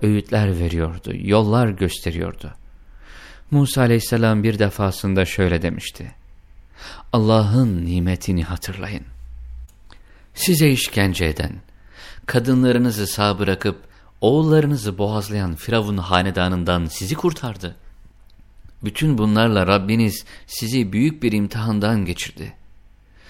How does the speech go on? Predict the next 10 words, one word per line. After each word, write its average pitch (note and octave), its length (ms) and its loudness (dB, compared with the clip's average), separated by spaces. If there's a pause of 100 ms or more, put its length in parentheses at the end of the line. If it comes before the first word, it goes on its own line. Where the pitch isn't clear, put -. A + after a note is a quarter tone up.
(300)
Rabbiniz C3+ 520 2
size, A2 420 -2 (500)
"Şükrederseniz A#2 1120 0 (100)
andolsun A2+ 580 0
ki G2+ 320 -2 (240)
size G#2 640 0
karşılığını G2 1000 -2
arttıracağım. F#2+ 880 -4 (520)
Nankörlük F#2+ 640 0
ederseniz G#2 800 -2